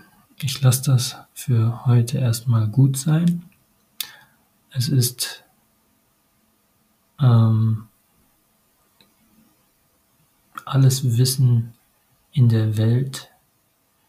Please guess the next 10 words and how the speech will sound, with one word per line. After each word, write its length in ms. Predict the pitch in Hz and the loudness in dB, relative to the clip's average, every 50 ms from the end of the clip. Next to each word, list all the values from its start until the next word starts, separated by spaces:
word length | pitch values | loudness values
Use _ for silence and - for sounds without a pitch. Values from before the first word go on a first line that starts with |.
| _ _ _ _ _ _ _ | _ _ _ _ _ _ _
steckt 520 | - - - - - 127 - - - - | -14 -14 -10 -4 -2 -2 -2 -4 -10 -6
in 400 | - 135 113 117 110 104 101 104 - _ _ _ _ _ _ - | -4 -2 0 0 0 -2 -4 -8 -16 _ _ _ _ _ _ -4
diesen 580 | 127 123 117 117 120 117 113 113 107 107 - _ _ _ _ | -2 0 0 2 2 2 2 2 0 -4 -10 _ _ _ _
Worten, 520 | 131 117 113 120 120 123 131 - 123 107 101 | -2 0 0 0 0 -2 -2 -4 -4 -4 -4
die 140 | 104 113 107 | -4 -4 -6
ich 200 | 101 - - - | -6 -8 -10 -10
zu 160 | - - 117 | -8 -8 -6
dir 180 | 110 117 110 110 | -4 -4 -4 -4
s-, 260 | 110 113 117 120 - - _ _ _ _ | -4 -6 -8 -8 -10 -16 _ _ _ _
sage. 680 | 131 120 117 110 107 110 110 113 131 139 135 135 - | -6 -6 -4 -4 -4 -6 -4 -4 -2 -2 -4 -6 -8